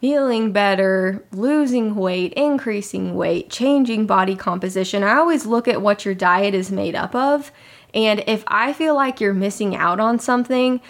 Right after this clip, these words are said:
then this can be an opportunity to either include a food source that's rich in that nutrient,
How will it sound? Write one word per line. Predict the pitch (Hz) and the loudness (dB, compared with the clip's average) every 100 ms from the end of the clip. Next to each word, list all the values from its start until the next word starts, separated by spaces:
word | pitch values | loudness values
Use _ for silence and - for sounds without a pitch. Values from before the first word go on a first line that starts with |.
| - - | -14 0
then | 226 214 | 2 2
this | 220 233 | 2 -2
can | - 254 262 269 | -2 0 2 2
be | 254 | 2
an | 240 | 0
opportunity | 220 202 208 220 220 208 208 220 226 | 2 0 0 -4 -2 -2 0 0 -2
to | 220 220 - | -2 -2 2
either | 220 233 196 180 185 233 - _ _ _ _ _ - | 2 2 0 0 0 -4 -10 _ _ _ _ _ 0
include | 214 208 233 233 240 262 247 - | 0 0 0 2 2 2 0 0
a | 220 214 214 214 - _ | 0 2 0 -2 -6 _
food | _ - - 247 247 254 254 269 | _ -12 -2 0 2 2 0 -2
source | - 233 214 214 233 - | -2 -2 0 0 -2 -4
that's | 190 202 202 | -2 -2 -2
rich | 185 202 226 - - | -4 -2 -2 -4 -4
in | 220 208 196 | -2 0 0
that | 185 - | 0 0
nutrient, | 196 190 - 185 180 175 | -2 -2 -2 -2 -2 -6